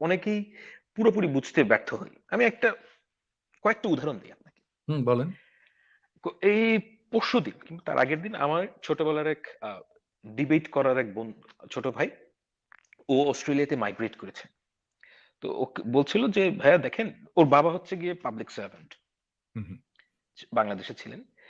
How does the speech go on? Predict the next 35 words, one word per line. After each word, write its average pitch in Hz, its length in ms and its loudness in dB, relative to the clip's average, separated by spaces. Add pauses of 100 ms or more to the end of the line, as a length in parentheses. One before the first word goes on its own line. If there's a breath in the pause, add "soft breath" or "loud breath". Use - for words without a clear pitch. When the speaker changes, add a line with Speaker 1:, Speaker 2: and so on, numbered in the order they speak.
(240 soft breath)
Speaker 1:
তো - 100 -6
ও 151 80 0
বলছে 156 300 -2
যে, 170 120 -2
"ভাইয়া 139 200 0
দেখেন, 123 420 -4 (520)
আমি 131 260 -2
এখানে," 156 320 -6
আমি 160 220 4
জিজ্ঞেস 214 220 4
করলাম 135 200 -2
যে, 113 80 -10
"কেন 131 220 2
আর 113 140 -10 (360)
চলে 113 180 0
আসলা?" - 340 -8 (760)
তো - 120 -8
সে 190 260 -2 (160)
বলছে 156 280 -2
যে 180 100 -4
তার 139 180 2 (440)
ছেলে, - 360 -2 (240)
ওর 151 260 2
ছেলেটাও 170 340 6
সাথে 135 200 -2
ছিল। - 240 -18 (140)
তো 143 100 -16
Speaker 2:
হুম। - 540 -8
Speaker 1:
he 113 100 0
is 165 100 0
in 151 60 -2
year 135 240 2
eight 110 340 -6 (720)
এবং 147 300 -12
বাংলাদেশের 147 540 -8